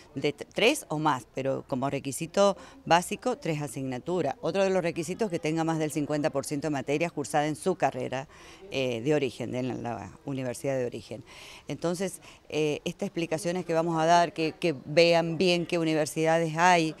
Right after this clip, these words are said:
eh, cómo tienen que hacer el as-, digamos, cómo tienen que contactarse luego con esas universidades, ese es en un primer término. Y también otra de las cuestiones que no está muy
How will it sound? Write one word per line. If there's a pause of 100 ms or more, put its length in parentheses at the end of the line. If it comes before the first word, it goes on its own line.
(340)
eh,
cómo
tienen
que
hacer
el
as-, (100)
digamos,
cómo
tienen
que
contactarse
luego (280)
con
esas
universidades, (380)
ese
es
en
un
primer
término.
Y
también
otra
de
las
cuestiones
que
no
está
muy